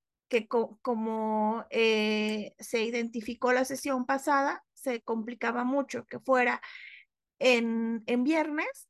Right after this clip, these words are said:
Entonces, en este sentido, si ustedes están de acuerdo, estaríamos modificando las fechas y pasándola para el día jueves. Eh, estarían, si hacemos esto,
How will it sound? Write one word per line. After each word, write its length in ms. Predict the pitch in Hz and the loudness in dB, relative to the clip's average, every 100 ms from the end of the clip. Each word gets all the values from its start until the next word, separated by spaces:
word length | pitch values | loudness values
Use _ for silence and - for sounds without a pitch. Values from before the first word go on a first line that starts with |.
| - | -8
Entonces, 600 | 254 247 247 262 269 - | -6 -4 -4 -4 -6 -4
en 140 | 254 247 | -2 -2
este 160 | - | -4
sentido, 500 | - 285 311 302 349 | -6 -4 -2 -2 -2
si 120 | 320 | -4
ustedes 360 | 240 - 220 240 | -6 -4 -4 -6
están 300 | 233 233 240 | -6 -2 0
de 60 | 254 | 0
acuerdo, 480 | - 294 277 320 | 2 2 2 0
estaríamos 920 | 277 233 240 233 226 220 220 220 - - _ _ _ | -2 -4 -4 -4 -4 -4 -6 -6 -10 -18 _ _ _
modificando 880 | - 262 277 294 269 277 277 294 330 - | 0 2 2 0 0 0 2 0 -2 -2
las 200 | 269 269 | -2 -2
fechas 400 | 320 320 415 440 | -4 -2 -4 -4
y 80 | 254 | -8
pasándola 640 | 226 233 240 240 247 254 | -6 -6 -2 -2 0 -2
para 160 | 240 233 | -2 -4
el 100 | 226 | -4
día 300 | 240 226 - _ _ 214 | -4 -6 -8 _ _ 0
jueves. 560 | 254 208 220 208 - _ _ _ _ - | 2 2 0 -6 -12 _ _ _ _ 2
Eh, 200 | 247 247 | 4 6
estarían, 600 | 226 262 254 269 269 262 | 4 2 2 2 2 0
si 140 | 269 247 | -2 -2
hacemos 420 | 285 269 269 320 | 0 0 0 -2
esto, 540 | 320 - 330 415 453 | -4 -4 -2 -2 -4